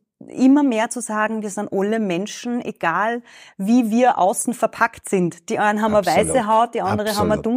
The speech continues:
Speaker 1: dunklere Haut.
Speaker 2: Ja.
Speaker 1: Ähm,
Speaker 2: Ja.
Speaker 1: welche Ethnie, welche
Speaker 2: Ja.
Speaker 1: sexuelle Orientierung, Liebe ist Liebe und, äh, Mensch ist Mensch. Und ich glaub, das ist so die
Speaker 2: Völlig.
Speaker 1: Botschaft, für die ich mich
Speaker 2: Völlig
Speaker 1: immer
Speaker 2: richtig,
Speaker 1: wieder
Speaker 2: ja.
Speaker 1: stark
Speaker 2: Ja.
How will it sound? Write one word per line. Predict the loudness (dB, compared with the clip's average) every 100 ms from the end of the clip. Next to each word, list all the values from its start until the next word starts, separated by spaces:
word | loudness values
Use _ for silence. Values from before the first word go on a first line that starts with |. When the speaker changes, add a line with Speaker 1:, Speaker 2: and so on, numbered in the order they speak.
| -2
Speaker 1:
dunklere | -4 -2
Haut. | 2 2 2 -4 -18 -18 -12 0
Speaker 2:
Ja. | 4 4
Speaker 1:
Ähm, | 4
Speaker 2:
Ja. | 2 0 -6
Speaker 1:
welche | -6 -8 0 2 2 -2
Ethnie, | -2 -2 0 2 2 2 2
welche | 0 -2 2
Speaker 2:
Ja. | 2 2 0
Speaker 1:
sexuelle | -2 -2 -2 -2 0 0
Orientierung, | 0 0 -2 -4 -4 0 0 0 -4 -6 -4
Liebe | 0 2 4 4
ist | 2 0
Liebe | -2 2 4 4 2
und, | -6 -2
äh, | -2
Mensch | 0 0 0 -2 -6
ist | -4
Mensch. | -2 -2 -4 -6
Und | -6
ich | -4
glaub, | -6 -4
das | -6 -6
ist | -8
so | -10
die | -8 -6
Speaker 2:
Völlig. | 2 2 4
Speaker 1:
Botschaft, | 0 -2 -6
für | -6
die | -2 -4
ich | -2
mich | -4 -4 -10
Speaker 2:
Völlig | -2 0 2 2
Speaker 1:
immer | 4 6 6
Speaker 2:
richtig, | 4
Speaker 1:
wieder | 2
Speaker 2:
ja. | 0
Speaker 1:
stark | 4 4
Speaker 2:
Ja. | 6